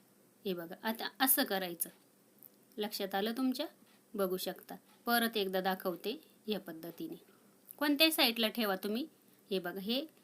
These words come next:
आपले कॉर्नर असतात ना, तिथे आपल्याला दोरी ह्या पद्धतीने ठेवायची. हा वरचा कपडा खालच्या कपड्यावर असा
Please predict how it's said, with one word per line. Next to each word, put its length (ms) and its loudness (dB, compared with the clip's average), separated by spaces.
आपले 280 -2
कॉर्नर 540 2
असतात 440 -6
ना, 160 -2
तिथे 240 4
आपल्याला 340 4
दोरी 320 2
ह्या 120 4
पद्धतीने 560 0
ठेवायची. 580 -2
हा 100 2
वरचा 340 0
कपडा 380 -4
खालच्या 320 -2
कपड्यावर 440 -4
असा 200 -4